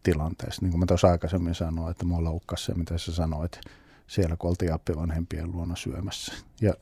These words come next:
ja sit jos puoliso nyökkää, niin kuin sä tuossa äsken nyökkäilit, niin, tota,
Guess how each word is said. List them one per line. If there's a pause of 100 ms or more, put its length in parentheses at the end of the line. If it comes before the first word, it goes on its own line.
(140)
ja
sit
jos
puoliso
nyökkää,
niin
kuin
sä
tuossa
äsken
nyökkäilit, (100)
niin,
tota,